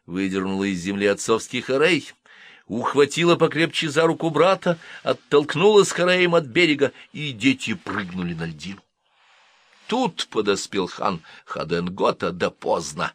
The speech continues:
Как вкопанные встали его олени на краю мыса. В бессильной ярости заскрежетал зубами хан Хаденгота и сказал своим людям: «Мы их упустили.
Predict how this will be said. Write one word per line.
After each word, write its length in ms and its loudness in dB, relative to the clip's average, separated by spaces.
Как 280 -2
вкопанные 1000 2
встали 500 -4
его 240 -4
олени 380 -4
на 140 -8
краю 320 -10
мыса. 380 -10
В 80 -20
бессильной 880 -6
ярости 680 -4
заскрежетал 920 -2
зубами 600 0
хан 480 -2
Хаденгота 720 -6
и 120 -12
сказал 400 -10
своим 320 -12
людям: 280 -16
«Мы 160 0
их 420 2
упустили. 760 -8